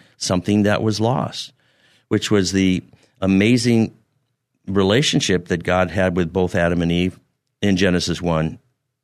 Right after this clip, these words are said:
and Genesis two, and which unfortunately was all lost by the third chapter of Genesis.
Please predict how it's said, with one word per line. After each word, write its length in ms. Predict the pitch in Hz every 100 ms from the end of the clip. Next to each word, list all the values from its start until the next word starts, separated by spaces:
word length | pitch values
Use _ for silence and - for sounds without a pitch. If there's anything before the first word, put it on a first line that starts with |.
| _ -
and 160 | 92
Genesis 420 | 87 80 - 80
two, 380 | - 170 117 90 - _ _ _ _ _
and 160 | 98 87
which 200 | 87 92
unfortunately 720 | 82 113 120 117 95 76 87
was 180 | 85 82
all 200 | 80 78
lost 540 | 92 82 78 - - _ _ _ _ _ -
by 120 | 87
the 100 | 82
third 320 | - 107 101
chapter 340 | - 80 78 76
of 80 |
Genesis. 580 | 80 101 117 - - -